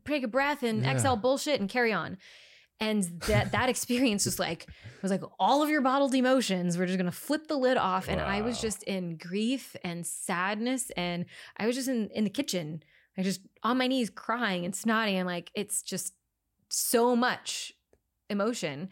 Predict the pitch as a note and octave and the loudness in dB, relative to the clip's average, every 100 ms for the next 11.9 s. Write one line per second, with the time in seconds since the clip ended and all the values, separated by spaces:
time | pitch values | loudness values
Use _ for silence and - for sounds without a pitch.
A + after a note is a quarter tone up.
0 | - E2 D2 - G3 F#3+ F#3+ F#3 F#3 F#3+ | -6 -6 -6 -4 -2 -2 -2 -2 -2 -4
1 | - F#3+ E3 - - F3+ F3+ F3+ F3 F3 | -4 -6 -4 -6 -6 -4 -4 -4 -6 -6
2 | E3+ E3+ - - _ _ _ _ _ _ | -8 -8 -12 -18 _ _ _ _ _ _
3 | _ F#3 F3+ F3+ F#3 F#3+ - - - _ | _ -4 -2 0 -2 -4 -8 -14 -14 _
4 | _ _ _ _ _ _ _ _ - F#3 | _ _ _ _ _ _ _ _ -2 0
5 | G#3 A3+ A3 - _ _ _ _ _ _ | 2 0 -2 -8 _ _ _ _ _ _
6 | _ _ _ _ _ _ _ _ - F3+ | _ _ _ _ _ _ _ _ -4 0
7 | F#3 D#3+ G#3+ F#3 F3+ F#3+ E3+ D3+ F#3+ - | 0 0 -2 -2 0 0 0 -2 -6 -12
8 | _ E3+ F3 F3 F3 - E3+ F3+ F3+ F3 | _ -4 0 0 0 0 -4 -2 -2 -2
9 | D#3 D#3 E3 - - F3 F3 E3+ F3 F3 | -2 -4 -4 -10 -8 -4 -2 0 0 0
10 | F#3 F3+ E3+ D#3 F#3+ - - _ _ _ | 0 0 -2 -2 -6 -10 -20 _ _ _
11 | _ _ _ F3 E3+ - F3+ E3+ - | _ _ _ -8 -8 -2 0 0 -4